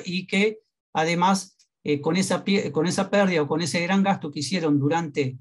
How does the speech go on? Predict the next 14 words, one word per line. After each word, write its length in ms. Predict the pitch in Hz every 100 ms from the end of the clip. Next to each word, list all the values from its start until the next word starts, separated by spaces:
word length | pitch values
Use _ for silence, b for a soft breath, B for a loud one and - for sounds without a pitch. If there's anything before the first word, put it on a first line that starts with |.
| - -
enero, 500 | 180 185 202 214 214
podamos 440 | 185 196 202 190
nosotros 360 | 151 180 185 175
nuevamente 480 | 185 180 190 190
reactivar 520 | 170 156 147 165 180 -
todo 180 | 185
lo 200 | 170 156
que 180 | 135 156
es 80 | 160
la 120 | 147
parte 300 | 143 165 156
de, 220 | 151 147 135
de 200 | 131 147
macollaje 720 | 160 180 151 180 180 190